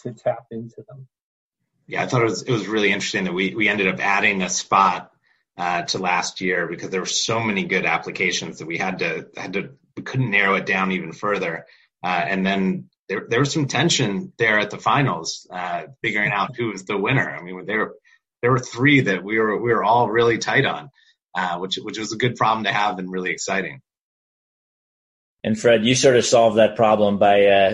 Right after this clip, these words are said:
Speaker 3: by just saying at the end, "Why don't we just add a slot?" <laughs>
Speaker 2: Yeah. Yeah, definitely on the, the semifinals, it was like, we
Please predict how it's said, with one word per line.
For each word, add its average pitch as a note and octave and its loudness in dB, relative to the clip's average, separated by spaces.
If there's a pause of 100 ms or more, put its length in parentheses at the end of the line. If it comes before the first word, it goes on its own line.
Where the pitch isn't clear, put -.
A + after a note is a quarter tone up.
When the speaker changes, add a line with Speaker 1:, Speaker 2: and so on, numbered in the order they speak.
Speaker 3:
by G#2+ 6
just G#2+ 2
saying A2 6
at G#2+ 0
the G#2+ 4
end, G#2+ 4
"Why F#2+ 4
don't A#2+ 4
we C3 6
just B2+ 0
add B2 8
a C3+ 4
slot?" - 0
<laughs> - -8
Speaker 2:
Yeah. F3+ 2 (320)
Yeah, B2+ 4
definitely C3+ 2
on B2+ 2
the, A2+ 0
the A#2+ -2
semifinals, B2 0
it G#2+ -6
was F#2+ -6
like, G#2+ -4
we A2 -10